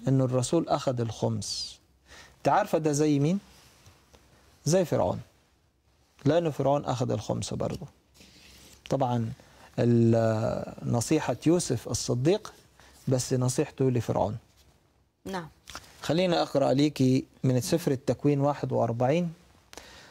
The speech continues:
Speaker 1: أربعة وثلاثين: "يفعل فرعون فيوكل نظارا على الأرض ويأخذ خمس غلة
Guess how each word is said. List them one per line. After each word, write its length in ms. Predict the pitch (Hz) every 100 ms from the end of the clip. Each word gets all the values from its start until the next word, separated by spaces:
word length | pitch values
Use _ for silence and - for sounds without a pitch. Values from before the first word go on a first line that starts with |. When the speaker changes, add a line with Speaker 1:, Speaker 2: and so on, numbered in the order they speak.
| - - - - _ _ 156
Speaker 1:
أربعة 320 | 160 143 123
وثلاثين: 680 | 107 117 113 165 180 185 160 - -
"يفعل 760 | 135 143 170 151 135 131 127 123
فرعون 720 | - 127 123 170 185 175 147
فيوكل 720 | 127 123 120 147 - - 123
نظارا 720 | 120 120 117 135 175 156 131
على 180 | 120 120
الأرض 440 | 120 165 180 156 117
ويأخذ 800 | 131 135 175 - 131 131 123 -
خمس 540 | - 175 156 127 -
غلة 560 | 123 131 165 139 120